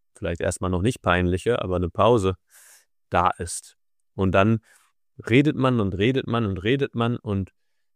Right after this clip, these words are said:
dieser Faktor Anziehung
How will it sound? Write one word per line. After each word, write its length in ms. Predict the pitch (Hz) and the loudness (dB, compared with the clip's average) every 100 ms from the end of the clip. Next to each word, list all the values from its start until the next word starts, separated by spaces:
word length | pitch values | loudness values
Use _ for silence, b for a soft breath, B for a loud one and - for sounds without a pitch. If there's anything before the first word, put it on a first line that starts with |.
| - | -10
dieser 380 | 98 90 90 85 - _ _ | -6 -4 -4 -6 -12 _ _
Faktor 680 | - - 104 - 95 87 - | -4 -4 -4 -4 -4 -2 0
Anziehung 600 | 120 151 - 95 85 101 | 0 0 -4 -4 -4 -6